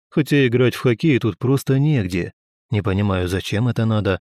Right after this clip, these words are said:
Лучше бы в Свердловске это время провели».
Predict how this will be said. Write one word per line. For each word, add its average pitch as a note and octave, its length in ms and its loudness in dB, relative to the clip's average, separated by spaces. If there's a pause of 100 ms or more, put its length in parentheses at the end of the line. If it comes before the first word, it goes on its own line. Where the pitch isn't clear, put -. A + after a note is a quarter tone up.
(140)
Лучше D#3+ 320 0
бы D3 120 2
в - 40 -4
Свердловске A2+ 680 0
это G2+ 180 0
время F2+ 300 -4
провели». F#2 500 -2